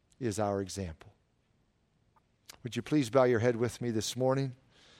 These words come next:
As we begin to wind down our time together this morning,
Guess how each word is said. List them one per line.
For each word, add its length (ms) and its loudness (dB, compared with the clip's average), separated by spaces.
As 100 -10
we 100 2
begin 300 4
to 80 4
wind 320 4
down 240 4
our 140 2
time 260 2
together 320 4
this 260 -2
morning, 420 0